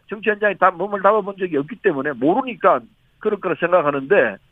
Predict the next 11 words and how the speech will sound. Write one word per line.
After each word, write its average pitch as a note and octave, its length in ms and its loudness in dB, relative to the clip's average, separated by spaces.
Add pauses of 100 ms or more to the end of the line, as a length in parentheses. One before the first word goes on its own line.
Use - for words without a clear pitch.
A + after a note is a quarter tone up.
(720)
이게 A3 140 2
무능과 G3+ 720 0
무지가 E3+ 440 -4
함께 A#3 380 -4
얽혀 E3+ 440 2
있으면은 D#3+ 500 0 (200)
참 - 200 -12
최악의 A#3 340 0
상황으로 G3 300 2
가는 C#3+ 240 2
거죠. A#2+ 360 -2